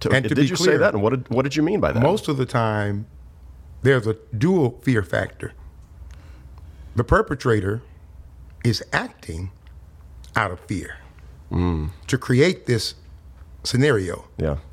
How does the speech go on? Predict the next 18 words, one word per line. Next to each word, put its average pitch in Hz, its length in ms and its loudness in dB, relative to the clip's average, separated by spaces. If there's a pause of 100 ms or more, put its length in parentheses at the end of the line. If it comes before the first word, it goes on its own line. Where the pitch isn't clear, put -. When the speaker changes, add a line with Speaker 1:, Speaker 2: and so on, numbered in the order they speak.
Speaker 2:
Okay? 113 380 0 (240)
A-, 95 200 -4
and 104 100 0
I 113 80 2
could 123 160 2
unpack 139 440 2
that, 98 200 -4
but 98 240 -6
you, 110 120 -6 (140)
I 113 40 0
mean, 117 120 0
clearly, 180 540 2 (640)
uh, 127 280 2 (420)
this 131 320 2
other 151 220 4
denomination 139 760 2
that 110 260 -2
was 107 240 0